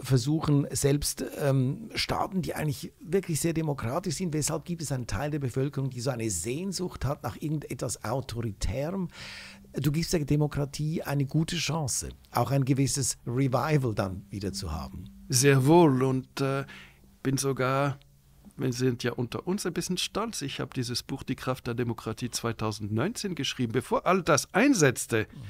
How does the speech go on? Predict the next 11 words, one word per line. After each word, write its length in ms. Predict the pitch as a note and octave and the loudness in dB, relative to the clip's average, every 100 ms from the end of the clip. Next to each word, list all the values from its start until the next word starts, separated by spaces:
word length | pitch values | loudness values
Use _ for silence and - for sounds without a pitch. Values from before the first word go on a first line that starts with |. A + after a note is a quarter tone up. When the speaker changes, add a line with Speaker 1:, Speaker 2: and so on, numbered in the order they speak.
| A2 A2 - | -12 -12 -6
Speaker 2:
was, 500 | B2 C#3+ C#3 - C#3 | 4 6 6 4 2
äh, 540 | C#3 C3+ C3 B2+ A#2+ - - - | 2 4 4 2 0 -4 -16 0
wir 240 | B2+ B2 | 4 4
jetzt 400 | A#2+ C3+ - - | 4 2 0 -2
beobachten. 640 | - A3+ F3 D3 - - | -2 -2 0 -2 -2 -4
Ich 180 | E3 C#3 | -4 -2
hatte 240 | E3+ F3 C3+ - | -2 -2 -4 0
damals 500 | C#3 C#3 F3+ G3 - | 2 2 0 0 2
schon 380 | - F3 F#3 F3+ - - - - _ | 2 0 -2 -6 -12 -20 -20 -20 _
die 140 | C#3 C3+ | -4 0
ganz 500 | C#3 D#3 F3 - | 2 2 2 -2